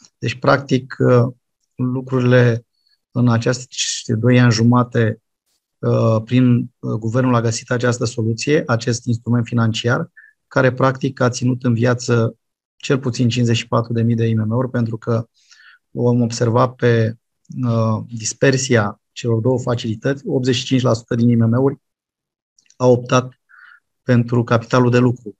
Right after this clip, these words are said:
unde puteau să-și plătească salariații, unde puteau să-și achite furnizorii, unde puteau să-și, uh, achite dările la stat. Numai,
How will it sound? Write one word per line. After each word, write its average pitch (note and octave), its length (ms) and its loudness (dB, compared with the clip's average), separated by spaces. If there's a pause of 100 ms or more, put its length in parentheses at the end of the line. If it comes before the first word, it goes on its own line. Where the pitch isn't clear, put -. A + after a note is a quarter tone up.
(120)
unde A#2+ 260 2
puteau B2 400 0
să-și A#2+ 300 -2
plătească A#2+ 400 -4
salariații, A#2 760 -2 (760)
unde B2 280 2
puteau A#2+ 300 -4
să-și B2 200 -4
achite A#2+ 320 -2
furnizorii, A#2 680 0 (300)
unde B2 160 -2
puteau A#2+ 320 -2
să-și, - 500 -2
uh, A#2 540 2
achite A#2+ 420 -2
dările A#2+ 340 0
la A2+ 140 4
stat. B2 340 -6 (460)
Numai, C3 320 2